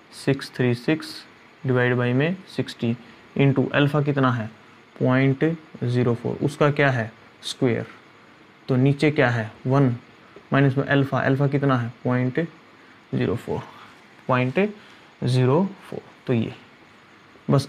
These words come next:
अब आप इसको value को स-, अ, solve कर लो। अब अगर इसकी value को आप solve करते हो तो आपका answer आ जाता है केए का। बस इसको आपको solve करना है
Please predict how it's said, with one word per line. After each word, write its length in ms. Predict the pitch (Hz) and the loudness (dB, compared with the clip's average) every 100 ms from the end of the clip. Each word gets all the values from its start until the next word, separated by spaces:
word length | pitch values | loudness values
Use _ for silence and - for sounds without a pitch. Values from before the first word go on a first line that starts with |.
| 156 | 2
अब 140 | 170 156 | 2 2
आप 180 | 151 | 2
इसको 240 | 147 - 131 | 0 0 0
value 260 | 127 127 | 2 2
को 80 | 123 | -2
स-, 120 | 117 | -6
अ, 340 | - 135 120 117 - - | -6 -2 -2 -2 -6 0
solve 140 | 147 | 0
कर 140 | 160 165 | 2 2
लो। 180 | 180 170 - - - - - | 2 0 -14 -20 -20 -6 2
अब 140 | 151 | 4
अगर 260 | 151 143 143 | 4 2 0
इसकी 240 | 147 - | -4 0
value 240 | 143 139 139 | 2 2 2
को 120 | 135 | 2
आप 180 | 131 - | 0 -2
solve 220 | 135 127 | -4 -2
करते 260 | 120 123 | -4 -2
हो 200 | 127 175 | 0 2
तो 120 | 190 - | 2 2
आपका 360 | 143 135 131 | 2 0 -2
answer 280 | 127 123 - - | -2 -2 -6 -6
आ 100 | 120 | -4
जाता 300 | 117 113 120 | -4 -2 -2
है 240 | 160 185 - - - - - | 0 -2 -8 -20 -20 -18 -6
केए 280 | 131 113 | -6 -4
का। 200 | 107 120 - - - - 135 | -8 -10 -14 -16 -20 -10 -8
बस 220 | 110 - 139 | -8 -8 -10
इसको 240 | - - | -2 0
आपको 260 | 127 - 117 | 0 -2 -2
solve 200 | 123 123 | 0 0
करना 240 | 135 160 | 0 0
है 160 | 180 | 0